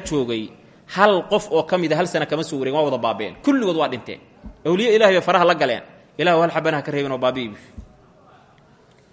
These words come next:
Gabayna wuu tiriyo, wuxuu yidhi, "Maa ubaalii xiina uqtalu muslima, calaa ayi shiqqin kaana lillaahi masraci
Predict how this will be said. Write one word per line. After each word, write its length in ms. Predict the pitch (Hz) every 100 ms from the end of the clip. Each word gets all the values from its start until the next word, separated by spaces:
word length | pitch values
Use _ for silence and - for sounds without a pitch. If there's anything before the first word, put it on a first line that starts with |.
| _ _ _ _ _ - _ - - _ _ _ _ _ _ -
Gabayna 360 | 175 220 214 196
wuu 200 | 214 214
tiriyo, 300 | 214 185 190
wuxuu 160 | 196 190
yidhi, 140 | 180
"Maa 220 | 185 196
ubaalii 600 | 185 185 185 175 180 175
xiina 380 | 165 180 185 170
uqtalu 460 | 170 165 170 160 160
muslima, 520 | 170 165 165 156 147 135 - - - - -
calaa 280 | 165 175
ayi 340 | 180 190 175 170
shiqqin 420 | - 185 175 165
kaana 320 | 170 170 170
lillaahi 440 | 160 175 170 160 160
masraci 600 | 170 165 165 160 156